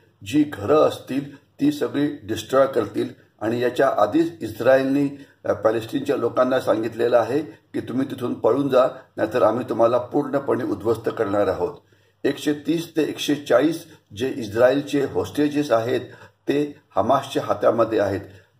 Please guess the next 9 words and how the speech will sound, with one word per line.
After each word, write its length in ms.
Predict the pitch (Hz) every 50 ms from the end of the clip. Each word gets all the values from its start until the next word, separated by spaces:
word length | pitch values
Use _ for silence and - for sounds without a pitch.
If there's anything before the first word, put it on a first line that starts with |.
| _
त्यांना 380 | - 123 127 139 147 151 156 156 156 156 - _
सोडवता 440 | - - 127 120 131 143 139 - 139
येईल 380 | 127 110 107 107 110 110 104 -
का? 220 | 95 92 85 82 - - _ _ _ _ -
तर 60 | 151
ते 180 | 147 165 170
सोडवणं, 500 | 165 - 131 127 131 147 147 156 156 151 151 - - - _ -
अ, 100 | 117 107
फारसं 580 | - - 120 135 131 - - 156 147 143 147